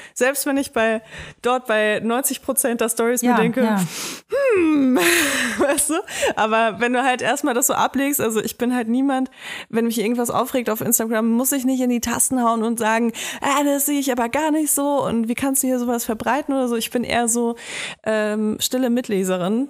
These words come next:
Speaker 1: bei ganz vielen Sachen, außer halt irgendwie bei den Leuten, die ich kenne. Aber ich meine, es gibt ja auch viele Leute, die,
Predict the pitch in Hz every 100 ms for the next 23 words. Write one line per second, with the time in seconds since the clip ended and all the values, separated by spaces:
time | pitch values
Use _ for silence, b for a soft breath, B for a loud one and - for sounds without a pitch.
0 | - - 196 196 190 202 196 196 208 196
1 | 208 202 190 196 202 190 190 190 196 202
2 | 202 - 208 202 202 202 B B 190 202
3 | 196 214 214 214 208 247 240 214 208 254
4 | 240 226 233 240 220 226 226 226